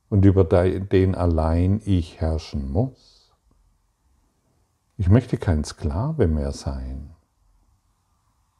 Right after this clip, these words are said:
Natürlich sind das Worte, die wir nicht gewohnt sind zu denken.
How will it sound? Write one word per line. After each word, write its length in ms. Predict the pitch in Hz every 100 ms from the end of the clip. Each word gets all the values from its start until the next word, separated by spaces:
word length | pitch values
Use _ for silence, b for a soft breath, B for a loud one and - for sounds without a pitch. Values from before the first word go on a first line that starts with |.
| _ _ _ _ _ _ _ _ _ _ _ _ _ _ _ _ _ _ _ _ _ -
Natürlich 540 | 98 - 151 95 73
sind 280 | - 87 82
das 220 | 78 -
Worte, 320 | 90 95 98
die 320 | 85 85 82
wir 140 | 87 82
nicht 300 | 87 - -
gewohnt 500 | 85 73 87 120 120
sind 280 | - 80 78
zu 160 | -
denken. 640 | 80 76 120 131 - -